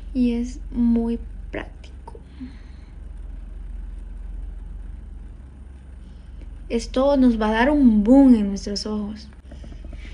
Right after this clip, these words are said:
Como podemos observar, la diferencia de con pestañol y sin pestañol. Y nuestra mirada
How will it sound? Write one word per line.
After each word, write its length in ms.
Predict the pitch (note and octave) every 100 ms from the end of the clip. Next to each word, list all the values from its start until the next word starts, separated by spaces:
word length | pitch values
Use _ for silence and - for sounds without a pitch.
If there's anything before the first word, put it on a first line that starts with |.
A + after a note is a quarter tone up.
| -
Como 180 | B3
podemos 300 | A#3 A3+ A#3
observar, 480 | C4 C4 C4 A#3+ B3 - - - - -
la 160 | A3+
diferencia 600 | G#3+ A3 A3 G#3+ - C4
de 140 | B3+ B3
con 400 | - C#4+ D4 D#4 - - - - - - - - - - - - - -
pestañol 600 | C#4+ F4 E4+ C#4+ C4+ C#4 - -
y 220 | - E4+ F4
sin 180 | B3+
pestañol. 460 | A#3 - - - - B3 - - - - - - - - -
Y 140 | B3+
nuestra 280 | B3 B3 A#3+
mirada 540 | A3 G#3+ G#3+ A3 A3